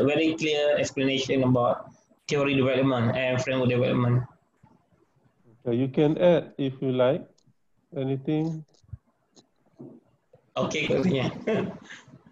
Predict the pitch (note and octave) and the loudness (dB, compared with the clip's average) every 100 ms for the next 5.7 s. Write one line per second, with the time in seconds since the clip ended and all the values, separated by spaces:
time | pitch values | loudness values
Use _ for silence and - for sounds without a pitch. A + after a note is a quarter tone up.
0 | - - A#2+ A2+ - _ - - - _ | -10 -6 -6 -8 -16 _ -20 -20 -20 _
1 | - C#3+ C#3 A#2 - - - C#3 C3+ C3+ | 2 4 6 4 2 -16 -6 -2 -2 2
2 | F#3 F#3 E3 D3+ C#3+ C#3 C#3+ - C3+ C#3+ | 4 4 6 4 4 2 -2 -4 -2 -2
3 | C3 - A#2+ C3 C#3+ - _ - B2+ A#2+ | -2 -2 -2 -2 -8 -16 _ -8 -2 -2
4 | A#2+ B2 C3 B2+ B2+ C3+ C3 D3+ C#3 C#3+ | -4 -4 -4 -4 -2 -4 0 0 0 -2
5 | B2 A#2 A#2+ A#2 A2+ A2 G#2+ | -4 -4 -6 -4 -2 -4 -6